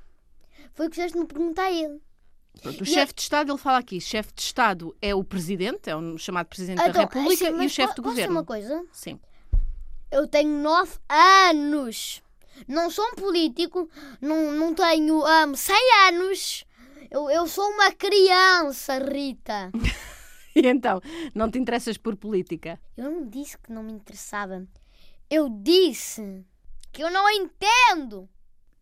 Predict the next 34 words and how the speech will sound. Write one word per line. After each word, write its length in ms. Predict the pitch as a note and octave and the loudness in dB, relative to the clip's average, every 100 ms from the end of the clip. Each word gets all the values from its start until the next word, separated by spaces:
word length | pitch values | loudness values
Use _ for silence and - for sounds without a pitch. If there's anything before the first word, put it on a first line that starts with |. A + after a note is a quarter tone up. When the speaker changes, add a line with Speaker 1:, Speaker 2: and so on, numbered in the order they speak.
| _ - | _ -6
Speaker 2:
Porquê? 400 | D4 - E3+ C3 | -6 -4 -8 -8
Porquê 220 | - B3 | -8 -8
é 40 | |
que 60 | A#3 | -8
tu 80 | A#3+ | -6
não 160 | A3+ | -6
entendes? 540 | G#3+ F#3+ C#3 A#2+ - - | -6 -8 -12 -14 -18 -12
Como 180 | A3 C4+ | -6 -6
é 60 | |
que 180 | - C4+ | -4 -6
as 140 | A#3+ | -6
crianças 560 | - G3 F3+ D#3+ A3+ - | -6 -6 -4 -6 -10 -12
podem 320 | - B3 B3 | -8 -4 -6
perceber 420 | A#3+ - G#3 A3+ | -8 -12 -10 -8
melhor 400 | G#3+ G#3 G#3+ A3 G#3+ - | -6 -4 -4 -6 -8 -4
estes 340 | A#3+ - - | -4 -4 -6
acontecimentos 1120 | A#3+ C#4+ C4+ - B3+ A3+ B3 A#3+ A#3+ A#3 - - | -4 -2 -6 -6 -6 -4 -4 -8 -12 -16 -16 -12
na 220 | B3+ A#3+ G#3+ | -6 -4 -4
vida 300 | C4 A#3+ A3+ | -4 -6 -6
de 120 | A#3 | -6
um 60 | G#3+ | -4
país? 220 | G#3+ G#3+ | -2 0
Speaker 1:
Eu 140 | A3+ A3+ | 0 -2
não 400 | G#3 G#3 G#3+ G#3+ | -2 -2 -2 -4
sei. 1120 | - - - - - G#3+ G#3 G3+ G3+ G3+ F#3+ - - - - _ - _ - | -8 -14 -14 -10 -2 2 4 2 -2 -6 -14 -20 -20 -20 -20 _ -20 _ -2
Eu 220 | B3+ C#4+ | 2 4
não 260 | C4+ D4 D4 | 4 0 -2
sei 360 | - - E4 | -4 -4 -2
mesmo. 840 | D#4 D4+ F#4 F#4 E4 C4+ B3+ B3 A#3+ _ _ _ _ - - - | 0 -2 -4 -6 -6 -8 -16 -20 -20 _ _ _ _ -20 -18 -4
Speaker 2:
O 140 | E4 G4 | 0 0
que 120 | E4 | -2
fazem 600 | - A#3 A3+ A3+ B3+ B3+ | -2 0 0 0 -2 -4
os 220 | C4 D4 - | -4 -6 -6
deputados 840 | - A#3+ - F#3 F#3 G#3+ A3+ | -10 -8 -4 -2 -2 -6 -12